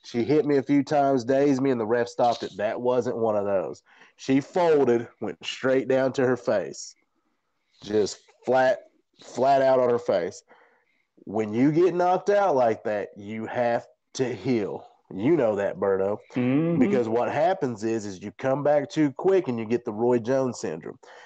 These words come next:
Speaker 1: And the problem is, is you're gonna come back too quick like Jones did when he got knocked out by Tarver and then come back and got knocked out by Glenn Johnson. And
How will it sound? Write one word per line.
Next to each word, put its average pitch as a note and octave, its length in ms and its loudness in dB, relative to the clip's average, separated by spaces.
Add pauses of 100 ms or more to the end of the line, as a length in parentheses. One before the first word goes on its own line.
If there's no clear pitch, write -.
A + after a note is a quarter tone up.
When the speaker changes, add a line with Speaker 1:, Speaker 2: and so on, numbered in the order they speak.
(440)
Speaker 1:
And A2 400 0
the G2 80 -4
problem B2+ 460 2
is, D3 260 4
is G#2 120 -6
you're G#2+ 120 -8
gonna A2+ 180 -2
come C3 340 -2
back D3 340 2 (600)
too B2+ 200 -2
quick F3+ 400 0
like G#2+ 220 -4
Jones A#2+ 320 0
did A#2+ 140 0
when A#2 140 -2
he A2+ 60 -4
got G#2+ 180 -2
knocked G#2+ 300 0
out A#2+ 180 0
by A#2 140 2
Tarver D3 480 0
and G#2+ 80 -4
then G#2 80 -8
come A2 260 -8
back G#2 120 0
and G2+ 100 -8
got G#2+ 160 -6
knocked G#2+ 320 -4
out G2+ 160 -2
by G#2 140 -2
Glenn G#2+ 280 -4
Johnson. A#2 480 -4 (600)
And F#2+ 120 -4